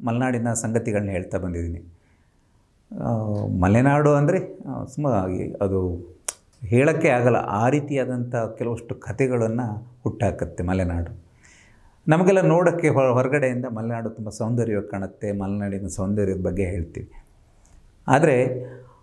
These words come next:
ಅಲ್ಲಿ ಖುಷಿನೂ ಇದೆ, ಒಳ್ಳೆ ಜೀವನನೂ ಇದೆ, ಜೊತೆಗೆ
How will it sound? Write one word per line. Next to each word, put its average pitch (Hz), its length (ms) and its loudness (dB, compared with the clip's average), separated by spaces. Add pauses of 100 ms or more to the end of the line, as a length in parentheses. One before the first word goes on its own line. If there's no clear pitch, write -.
(160)
ಅಲ್ಲಿ 110 680 4 (220)
ಖುಷಿನೂ 175 460 2
ಇದೆ, 120 500 -2 (360)
ಒಳ್ಳೆ 120 240 4
ಜೀವನನೂ 147 400 2
ಇದೆ, 104 180 -2
ಜೊತೆಗೆ 143 760 -4